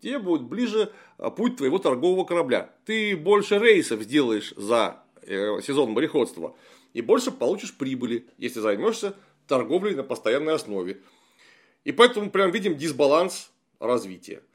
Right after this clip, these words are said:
А вот на юге Греции у спартанцев, дарийских спартанских царей много плодородной земли, и они одновременно довольно близко от моря.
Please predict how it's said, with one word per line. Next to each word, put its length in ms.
А 100
вот 180
на 60
юге 220
Греции 640
у 300
спартанцев, 680
дарийских 720
спартанских 640
царей 280
много 340
плодородной 480
земли, 300
и 200
они 260
одновременно 720
довольно 400
близко 380
от 120
моря. 320